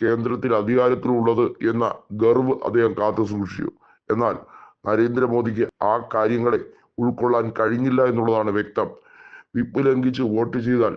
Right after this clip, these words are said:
തീർച്ചയായും നിതീഷ് കുമാർ വീഴും. അദ്ദേഹത്തിനെ വീഴ്ത്താൻ ബി ജെ പിക്കും താല്പര്യമുണ്ട്. തെരഞ്ഞെടുപ്പ് നേരത്തെ ആയാൽ ബി ജെ പി വേഴ്സസ് ആർ ജെ ഡി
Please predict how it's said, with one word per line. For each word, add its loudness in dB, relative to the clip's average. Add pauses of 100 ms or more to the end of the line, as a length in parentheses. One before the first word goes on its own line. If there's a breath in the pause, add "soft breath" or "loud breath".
തീർച്ചയായും 0
നിതീഷ് -2
കുമാർ 0
വീഴും. 0 (440 loud breath)
അദ്ദേഹത്തിനെ 0
വീഴ്ത്താൻ 0 (120)
ബി 0
ജെ 0
പിക്കും -4
താല്പര്യമുണ്ട്. -2 (400 soft breath)
തെരഞ്ഞെടുപ്പ് 2
നേരത്തെ 0
ആയാൽ 2 (400 soft breath)
ബി 0
ജെ 2
പി -2
വേഴ്സസ് 0
ആർ 2
ജെ 0
ഡി -2